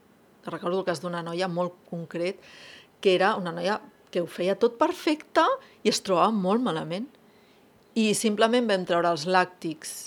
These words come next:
i els, i les farines, i aquesta noia no es creia el canvi que, que havia fet. Va guanyar amb energia, anava millor al lavabo, em, va recuperar vitalitat.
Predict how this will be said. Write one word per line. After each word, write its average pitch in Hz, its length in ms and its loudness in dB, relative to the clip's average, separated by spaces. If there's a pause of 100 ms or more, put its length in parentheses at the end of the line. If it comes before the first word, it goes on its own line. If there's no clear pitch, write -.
(140)
i 196 180 0
els, 165 1120 -4
i 175 160 -6
les 165 320 -6
farines, 226 680 -4 (1200)
i 180 100 -2
aquesta 185 320 -6
noia 202 240 -2
no 190 80 -2
es 214 120 -4
creia 180 400 0
el 214 120 -2
canvi 170 280 -6
que, 208 200 -2
que 180 100 -6
havia 160 220 -4
fet. 185 400 -10 (420)
Va 185 140 8
guanyar 185 220 2
amb 208 100 0
energia, 175 480 -2
anava 165 320 -4
millor 165 240 -4
al 185 80 -2
lavabo, 185 420 -2 (540)
em, 175 180 -2 (540)
va 175 160 4
recuperar 175 420 -2
vitalitat. 180 800 -2